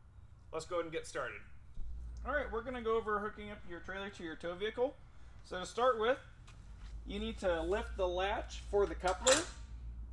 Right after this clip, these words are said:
That way it'll go on the ball when we lower it, which we'll cover in a second. So now we need to go ahead and lift up the trailer to the same height or a little higher than the ball.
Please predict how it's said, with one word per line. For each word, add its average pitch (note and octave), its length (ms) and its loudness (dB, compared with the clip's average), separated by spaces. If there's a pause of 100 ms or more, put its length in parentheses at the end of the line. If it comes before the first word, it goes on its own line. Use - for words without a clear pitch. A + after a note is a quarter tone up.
(160)
That G3 240 4
way G#3 100 6
it'll F#3 180 6
go F3+ 200 6
on F3 140 2
the E3 60 2
ball E3 220 4
when E3 100 0
we D3+ 60 -2
lower E3+ 340 6
it, E3 60 -2
which E3+ 140 -4
we'll D#3 100 -4
cover D#3 260 0
in D3+ 60 -4
a D3 60 -6
second. F#3 380 -2 (600)
So F3 320 6
now G3+ 380 2 (240)
we F3+ 80 -6
need F3 160 -6
to E3 80 -6
go F3 160 0
ahead F3 140 0
and D3+ 120 -8
lift F3+ 260 -4
up G#3+ 280 4
the F#3+ 40 -2
trailer G3+ 520 0 (1040)
to - 100 -8
the E3 80 -8
same G3+ 240 -2
height G3+ 320 2
or F#3+ 80 0
a F#3 40 4
little F3+ 180 -2
higher F3 260 0
than F3+ 140 -4
the G3+ 80 -2
ball. F#3 340 2